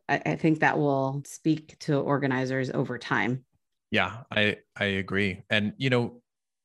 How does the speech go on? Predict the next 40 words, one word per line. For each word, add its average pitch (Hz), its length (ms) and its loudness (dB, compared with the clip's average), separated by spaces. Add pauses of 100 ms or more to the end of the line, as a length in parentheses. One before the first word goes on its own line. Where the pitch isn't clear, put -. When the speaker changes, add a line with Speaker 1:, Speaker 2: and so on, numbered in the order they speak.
(180)
Speaker 2:
the 120 400 2 (160)
different 160 360 2
event 110 280 0
types - 440 -2
aren't 147 160 0
necessarily 113 580 0
good 110 240 -2
for 104 100 -4
the 98 80 -4
same 92 260 -4
things. 87 520 -6
And, 131 140 -4 (120)
and 151 140 0
that 151 160 0
sounds 139 300 2
like 107 120 -2
an 107 100 0
Speaker 1:
Absolutely. 120 160 4
Speaker 2:
obvious 120 340 6
statement. 98 460 -2 (560)
And 135 280 2
I 147 80 2
think 131 220 0
most 120 460 0
event 120 280 2
planners 95 420 -4
would 95 140 -6
say, 92 460 0 (360)
"Well, 113 100 4
you've 113 200 2
gotta, 110 460 4
you've 110 160 -8
gotta 139 220 4
base - 640 0 (120)
your 98 340 -4 (340)
event 113 260 -2
design 92 360 -2
on 95 360 -4
the 98 340 0 (220)
outcome 107 460 -2